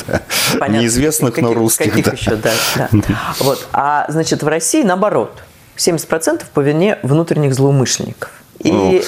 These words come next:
Speaker 2: когда
Speaker 1: понятно,
Speaker 2: мы
Speaker 1: русские же
Speaker 2: анализировали
Speaker 1: хакеры не будут атаковать русские банки, да?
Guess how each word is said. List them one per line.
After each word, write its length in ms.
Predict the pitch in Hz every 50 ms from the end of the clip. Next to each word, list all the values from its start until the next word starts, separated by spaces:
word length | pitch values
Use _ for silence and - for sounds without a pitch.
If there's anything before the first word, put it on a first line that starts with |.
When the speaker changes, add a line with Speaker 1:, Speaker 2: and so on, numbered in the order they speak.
| -
Speaker 2:
когда 220 | - - - - 117
Speaker 1:
понятно, 260 | 101 113 120 101 104
Speaker 2:
мы 60 | 113
Speaker 1:
русские 280 | 113 120 - 220 170 123
же 80 | 113
Speaker 2:
анализировали 220 | - 202 156 123 104
Speaker 1:
хакеры 240 | - 107 98 95 92
не 80 | 92
будут 280 | 92 98 110 101 87 - 78
атаковать 420 | - 92 - 80 76 76 69 -
русские 320 | - - - - - 67 69
банки, 440 | 67 71 69 67 65 - - 62 60
да? 300 | - 80 78 80 85 95